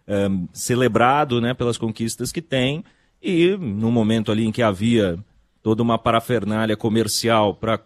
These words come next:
convocação do Neymar e da seleção brasileira que disputaria o Mundial de vinte e seis, aproveitou-se, né, pra colocar também a renovação de contrato do treinador. É, contratos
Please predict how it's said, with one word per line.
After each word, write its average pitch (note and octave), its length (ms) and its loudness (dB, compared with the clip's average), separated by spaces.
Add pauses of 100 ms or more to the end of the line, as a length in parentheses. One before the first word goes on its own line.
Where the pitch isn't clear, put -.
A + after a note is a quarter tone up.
(140)
convocação A2+ 640 -2
do G#2 100 -2
Neymar G2+ 380 -2
e G2 80 -4
da G2 140 -4
seleção G#2 440 -4
brasileira G2+ 420 -2
que - 100 -12
disputaria G2+ 520 -2
o F#2+ 40 0
Mundial G2 320 0
de F#2+ 80 -6
vinte A2 180 -4
e - 60 -6
seis, A#2+ 380 0 (360)
aproveitou-se, B2 760 0
né, G#2 140 0
pra A2 340 -4 (160)
colocar G#2+ 380 0
também G2+ 320 -2
a G2 60 -2
renovação G#2+ 560 -2
de - 60 -18
contrato G2+ 600 -4 (320)
do A#2+ 180 4
treinador. A#2+ 600 -2 (360)
É, C3 200 0 (220)
contratos F3 720 0